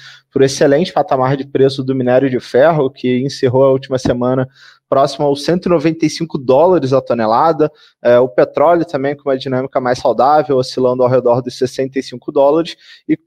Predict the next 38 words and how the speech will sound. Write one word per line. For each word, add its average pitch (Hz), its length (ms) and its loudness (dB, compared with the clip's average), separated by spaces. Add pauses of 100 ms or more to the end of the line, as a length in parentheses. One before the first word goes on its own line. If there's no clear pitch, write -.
continua, 190 580 0
então, 170 640 0
é, 135 840 4
é, 120 480 0 (280)
indicando 151 600 -2
que - 120 -14
deve 139 320 2
ser - 120 -8
um 147 100 2
ano 139 140 0
muito 147 200 -6
forte 135 420 0
pro, 127 280 -2
pros - 240 -12
preços 139 400 -4
das 143 160 2
commodities. 135 640 -4
Agora, 156 440 2 (380)
é, 123 420 4
se - 160 -8
por 170 200 -2
um 165 60 0
lado 147 340 2
isso 139 140 -4
acaba 147 320 -2
favorecendo 139 680 -2
as 135 200 2
empresas, 135 800 0
né, 123 200 -6
que, - 260 -12
que - 220 -16
vendem 123 340 -2
as 117 100 -6
commodities, 123 720 -2
e 113 60 0
aqui 113 160 -4
no 120 80 -6
Brasil 117 400 0